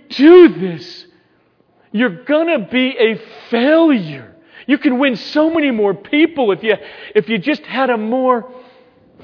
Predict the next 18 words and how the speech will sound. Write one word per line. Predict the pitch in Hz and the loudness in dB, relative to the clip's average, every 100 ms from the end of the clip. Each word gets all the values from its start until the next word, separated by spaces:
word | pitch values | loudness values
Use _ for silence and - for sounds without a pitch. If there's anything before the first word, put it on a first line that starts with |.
| - - | -20 -16
I | 240 | -14
don't, | 349 - - - - - _ | -14 -16 -20 -20 -20 -20 _
modern | 160 208 294 320 349 349 339 | -6 0 4 6 6 4 2
approach. | 226 311 311 294 311 - - - - - _ _ _ _ _ _ _ _ _ _ _ _ _ _ - | 0 4 4 4 -4 -10 -12 -14 -16 -20 _ _ _ _ _ _ _ _ _ _ _ _ _ _ -10
Dress | 139 185 302 320 330 | -8 0 2 2 2
it | 349 | 4
up | 302 285 | 4 2
a | 262 | 0
little | 233 320 339 214 | 0 0 0 0
bit | 214 | 0
or, | 196 - 208 | -2 -6 -10
or | |
something. | - - - 220 320 - - 160 214 302 277 - _ _ _ _ _ _ _ _ _ _ _ _ _ _ _ _ _ _ _ _ _ _ _ _ _ | -10 -12 -4 -2 -2 -6 -12 -10 -8 -10 -14 -20 _ _ _ _ _ _ _ _ _ _ _ _ _ _ _ _ _ _ _ _ _ _ _ _ _
Paul | - 170 233 | -14 -12 -12
was | 135 107 98 | -14 -18 -18
very | 131 175 170 | -18 -16 -18
aware | 113 92 127 113 | -18 -20 -20 -20
of | 92 | -20